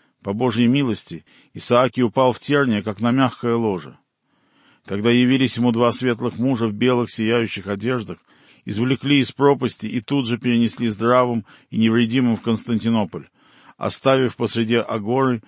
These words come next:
куда только что прибыл император. В крайнем изумлении Валент спросил, тот ли перед ним, кого он приказал бросить в пропасть. Святой сказал ему в ответ: "Отопри храмы,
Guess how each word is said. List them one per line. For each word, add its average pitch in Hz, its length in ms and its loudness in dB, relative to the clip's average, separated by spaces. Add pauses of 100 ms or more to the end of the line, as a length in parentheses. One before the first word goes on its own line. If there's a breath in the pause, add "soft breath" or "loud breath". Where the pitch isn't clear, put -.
(500 soft breath)
куда 113 220 2
только 123 340 0
что 110 180 -4
прибыл 107 400 -2
император. 90 680 -6 (1400)
В - 60 -20
крайнем 131 460 2
изумлении 107 680 0 (120)
Валент 104 400 0
спросил, 101 600 -4 (300 soft breath)
тот 110 240 0
ли 117 120 0
перед 117 300 2
ним, 127 280 2 (160 soft breath)
кого 110 260 0
он 123 140 2
приказал 120 420 0
бросить 117 380 -2
в - 60 -20
пропасть. - 560 -4 (600)
Святой 110 380 -2
сказал 117 380 2
ему 117 180 2
в 113 60 0
ответ: 98 400 -4 (100)
"Отопри 117 460 -2
храмы, 107 520 0